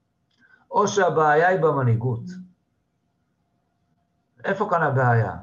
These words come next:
אנחנו המנהיגים אחראים, או שהבעיה איפשהו ירדה אל קצות העם?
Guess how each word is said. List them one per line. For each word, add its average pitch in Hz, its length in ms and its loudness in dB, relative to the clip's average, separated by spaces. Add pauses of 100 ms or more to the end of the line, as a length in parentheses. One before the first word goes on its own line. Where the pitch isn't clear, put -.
(180)
אנחנו 165 440 -2
המנהיגים 139 560 -2
אחראים, 240 680 -2 (320)
או 196 120 0
שהבעיה 175 480 2
איפשהו 170 300 -6
ירדה 160 380 2
אל 151 80 0
קצות - 400 -4
העם? 110 220 -4